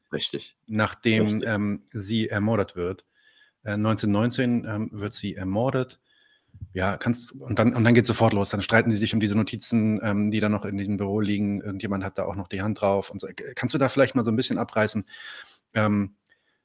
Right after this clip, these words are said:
Speaker 2: was war eigentlich die Situation damals und in, in welcher Situation befand sich auch die Bewegung, in der natürlich auch
Speaker 1: Mhm.
Speaker 2: Luxemburg Teil war, nämlich die kommunistische Bewegung?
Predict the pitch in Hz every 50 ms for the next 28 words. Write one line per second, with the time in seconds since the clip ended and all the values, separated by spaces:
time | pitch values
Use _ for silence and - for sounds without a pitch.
0 | _ _ - 113 113 - - 143 139 143 131 - - 131 123 113 - - - -
1 | 127 127 104 92 80 82 87 92 95 - 104 98 95 87 - - 95 98 98 98
2 | 85 104 104 98 107 113 120 110 101 113 110 - - 127 120 113 - - 123 113
3 | - 104 - 107 104 - - 101 98 101 98 120 135 127 110 104 98 95 92 98
4 | 92 95 101 92 98 90 98 - - 98 95 - - - - 120 110 113 101 101
5 | 92 92 92 - - - _ _ _ _ - - - 95 90 92 90 90 90 90
6 | - - 95 - - 104 98 101 98 - - - - - 95 95 87 - - -